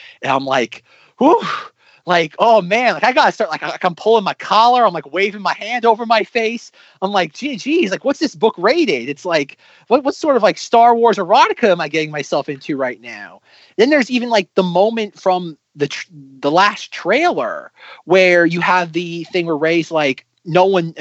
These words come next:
uh, nobody knows me," or no, or whatever it is, like, um, "Everybody thinks they know me.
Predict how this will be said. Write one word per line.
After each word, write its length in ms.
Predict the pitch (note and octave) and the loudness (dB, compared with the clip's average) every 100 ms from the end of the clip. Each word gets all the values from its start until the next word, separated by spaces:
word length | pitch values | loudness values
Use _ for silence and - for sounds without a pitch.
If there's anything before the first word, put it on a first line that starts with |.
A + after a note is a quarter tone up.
| C#3 | -4
uh, 240 | C#3 C3 C3 | -4 -4 -6
nobody 400 | C#3+ F3+ E3+ E3+ | -2 0 0 -2
knows 360 | D#3 C3 B2 | -2 -2 -4
me," 360 | C3+ A#2+ G#2 G#2+ _ _ _ | -8 -8 -10 -14 _ _ _
or 240 | C#3 C3+ C3+ | 2 2 2
no, 260 | E3+ F3 D3 | 2 2 0
or 180 | A2+ C3+ | -4 0
whatever 240 | F3 C#3+ | 0 0
it 80 | A#2 | -6
is, 160 | A2+ | -6
like, 160 | C#3 A#2+ | -6 -4
um, 380 | B2 A#2 G#2 - _ - | -4 -4 -10 -18 _ 0
"Everybody 300 | F#3+ F#3+ F#3 | 0 2 -2
thinks 300 | F#3 F3+ - | -4 -4 -4
they 120 | C#3+ | -6
know 240 | B2+ A#2 | -4 -8
me. 300 | G#2+ G2 F#2 | -8 -12 -14